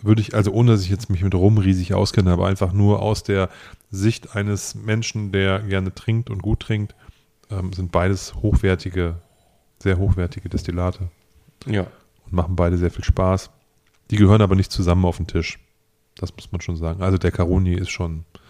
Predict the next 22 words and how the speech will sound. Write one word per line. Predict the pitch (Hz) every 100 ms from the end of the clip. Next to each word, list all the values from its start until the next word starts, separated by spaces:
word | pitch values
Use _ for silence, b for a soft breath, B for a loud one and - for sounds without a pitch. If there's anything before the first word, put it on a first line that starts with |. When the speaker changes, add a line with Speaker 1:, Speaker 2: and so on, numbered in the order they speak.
| B B B B B B
Speaker 1:
sehr, | 92 82 104
sehr | 92 92
intensiv. | 87 85 82 82
Danach | - 104 117 113
noch | 104
irgendwas | 110 107 101
Speaker 2:
Ja. |
Speaker 1:
anderes | 101 107 92
wird | - -
schon | 85
schwierig. | - 92 87 78 -
Da | 85
muss | 92
man | 92 87
schon | -
dann | 87 92
irgendwie | 92 87 87
auf | 90 -
die | 98
Isla | 92 92 90 90
oder | 87 82
Speaker 2:
Mhm. | 92 95